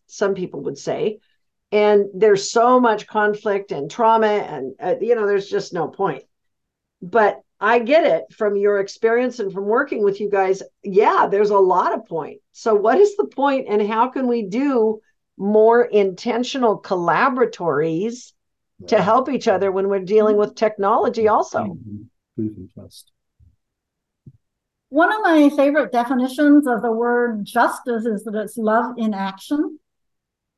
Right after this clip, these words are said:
Speaker 3: Um, but I also believe that love is not enough. Working from a love ethic is very important,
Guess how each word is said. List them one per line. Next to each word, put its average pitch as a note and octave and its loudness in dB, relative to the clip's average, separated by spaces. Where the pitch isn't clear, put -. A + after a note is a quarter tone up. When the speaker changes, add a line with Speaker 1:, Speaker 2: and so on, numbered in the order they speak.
Speaker 3:
Um, A3+ 0
but C4+ 2
I B3 2
also C4+ -2
believe A#3+ -4
that G3+ -6
love A3+ 0
is A3+ -6
not A#3 0
enough. A3 -2
Working A#3+ 0
from B3+ -4
a A3+ -2
love G#3 0
ethic A#3+ -4
is G#3+ -8
very A3 -8
important, A3+ -6